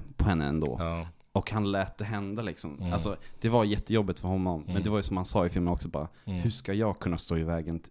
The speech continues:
Speaker 1: för att ni ska träffas, liksom?
Speaker 2: Just det.
Speaker 1: Det kan inte jag göra."
Speaker 2: Mm, mm.
Speaker 1: Eh, och jag tyckte det var, det är så här extremt moget och
Speaker 2: Mm.
Speaker 1: äkta på
Speaker 2: Mm.
Speaker 1: något sätt, liksom.
Speaker 2: Mm.
Speaker 1: Eh.
Speaker 2: Mm. Ja, alltså sista scenen när de står där och väntar på Ubern, alltså jag hade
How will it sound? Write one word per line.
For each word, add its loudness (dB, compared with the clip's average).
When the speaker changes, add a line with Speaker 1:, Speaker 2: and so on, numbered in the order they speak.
Speaker 1:
för 0
att -4
ni -2
ska -10
träffas, -4
liksom? -6
Speaker 2:
Just -2
det. -8
Speaker 1:
Det 2
kan -4
inte -6
jag -2
göra." 0
Speaker 2:
Mm, 0
mm. -4
Speaker 1:
Eh, -10
och -6
jag -2
tyckte -4
det -2
var, -2
det 2
är 2
så -2
här -4
extremt -4
moget -4
och -10
Speaker 2:
Mm. -4
Speaker 1:
äkta -8
på -12
Speaker 2:
Mm. 2
Speaker 1:
något 2
sätt, -4
liksom. -2
Speaker 2:
Mm. 0
Speaker 1:
Eh. -12
Speaker 2:
Mm. -4
Ja, 4
alltså 4
sista 4
scenen 6
när 6
de 4
står 4
där 4
och 2
väntar 4
på 0
Ubern, 6
alltså 0
jag 4
hade 0